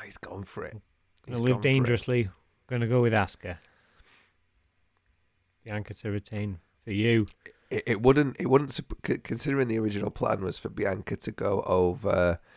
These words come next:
Speaker 1: Naomi, it wouldn't surprise me if they changed the plan based on the fact that it got out just how much they'd fucked up at the time.
Speaker 2: Mm.
Speaker 1: Um,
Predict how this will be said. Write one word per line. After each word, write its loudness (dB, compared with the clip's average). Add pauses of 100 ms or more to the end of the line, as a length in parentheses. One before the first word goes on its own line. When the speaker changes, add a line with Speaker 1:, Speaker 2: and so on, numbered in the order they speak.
(300)
Speaker 1:
Naomi, 2 (1300)
it 2
wouldn't 4
surprise 6
me 2
if -2
they -6
changed 2
the -14
plan 2 (400)
based -2
on -2
the -4
fact -4
that -6
it -8
got 0
out -2 (220)
just -8
how -6 (300)
much -4
they'd -8
fucked -8
up -2
at -4
the -16
time. -4 (320)
Speaker 2:
Mm. -4
Speaker 1:
Um, -18